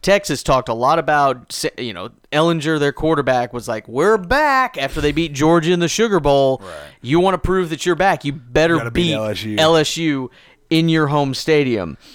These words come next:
Speaker 2: And that's the
Speaker 1: L S U
Speaker 2: thing. If you beat L S U in your home stadium, you're back.
Speaker 1: Yeah,
Speaker 2: <laughs>
Speaker 1: especially
Speaker 2: Texas is back on the map.
Speaker 1: especially 'cause L S U is a six and a half point favorite.
Speaker 2: Exactly.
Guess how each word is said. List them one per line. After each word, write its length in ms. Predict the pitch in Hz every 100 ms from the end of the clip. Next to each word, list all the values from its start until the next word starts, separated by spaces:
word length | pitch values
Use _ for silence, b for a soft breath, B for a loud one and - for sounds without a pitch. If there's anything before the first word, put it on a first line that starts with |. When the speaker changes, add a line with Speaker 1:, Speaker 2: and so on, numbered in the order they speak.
| B -
Speaker 2:
And 80 | 139
that's 20 |
the 40 |
Speaker 1:
L 40 | 170
S 80 | 151
U 60 |
Speaker 2:
thing. 220 | 160 175
If 120 | 107 131
you 100 | 143
beat 280 | 113 113 143
L 140 | 156
S 180 | 160 170
U 140 | 165
in 100 | 170
your 100 | 175
home 180 | 170 175
stadium, 680 | - 170 180 190 180 147 107 _ _ _
you're 360 | 98 98 110 151
back. 280 | 147 175 135
Speaker 1:
Yeah, 200 | 190 135
Speaker 2:
<laughs> 40 |
Speaker 1:
especially 580 | 147 127 214 208 156 185
Speaker 2:
Texas 140 | 156 135
is 100 | 127
back 220 | 135 131
on 80 | 127
the 60 | 110
map. 400 | 117 147 120 -
Speaker 1:
especially 300 | 147 202 180
'cause 120 | 156
L 140 | 165
S 120 | 151 170
U 80 |
is 80 | 180
a 40 | 131
six 240 | 151 -
and 80 | 131
a 40 |
half 220 | 127 127 -
point 260 | 139 123
favorite. 440 | - 165 131 123 117
Speaker 2:
Exactly. 420 | 113 95 85